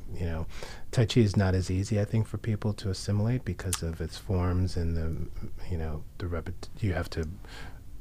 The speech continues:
memorize on, in a way before you can actually do it, whereas yoga, you can follow in a class, and it's,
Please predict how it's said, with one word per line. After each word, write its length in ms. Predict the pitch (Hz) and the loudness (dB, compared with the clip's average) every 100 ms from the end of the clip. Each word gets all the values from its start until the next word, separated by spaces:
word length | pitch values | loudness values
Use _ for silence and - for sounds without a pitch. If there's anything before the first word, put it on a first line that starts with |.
| - | 0
memorize 600 | 92 90 85 - 82 87 | 2 2 2 0 0 0
on, 180 | 85 80 | 0 0
in 100 | 80 | 0
a 60 | |
way 180 | 82 85 | 2 0
before 360 | 82 82 - 80 | 0 -2 0 0
you 120 | 80 | 0
can 140 | - | -2
actually 480 | 82 85 - 85 80 | 0 -2 -2 -2 -2
do 280 | 80 98 110 | 0 2 2
it, 60 | 82 | 2
whereas 320 | 85 80 80 | 2 0 2
yoga, 280 | 82 80 82 | 0 2 0
you 80 | 80 | 0
can 140 | 82 | 0
follow 360 | - 87 82 80 | 2 2 2 0
in 80 | |
a 60 | 76 | -2
class, 600 | - 120 107 101 101 - | 2 4 6 4 2 0
and 140 | 87 | 0
it's, 340 | 82 - - | 0 0 -2